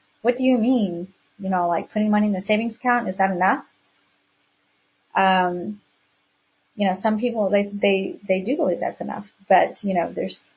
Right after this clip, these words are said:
a lot of other factors into that. You have to have more than just one strategy. So I hope you,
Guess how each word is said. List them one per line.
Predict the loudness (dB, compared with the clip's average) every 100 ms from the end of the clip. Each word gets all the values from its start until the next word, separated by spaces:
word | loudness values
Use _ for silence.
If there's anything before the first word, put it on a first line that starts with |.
| _ _ _ _ _ _ _ _
a |
lot | 2 4
of | 4
other | 4 2
factors | 0 -2 -2 -6
into | -4 -4
that. | 0 0 0 -8 _ _ _ _ _
You | -8
have | -2 -2 0
to |
have | 0 0 0
more | -4
than | -6 -6
just | -8 -10
one | -12
strategy. | -10 -8 -8 -10 -16 -20 -20 _ _ _ _ _ _ _ _
So | 0 4 8 8 6 2 -8 _ _ _ _ _ _ _ _ _ _ _ _ _ _
I | -4
hope | -2 -4 -4
you, | -6 -6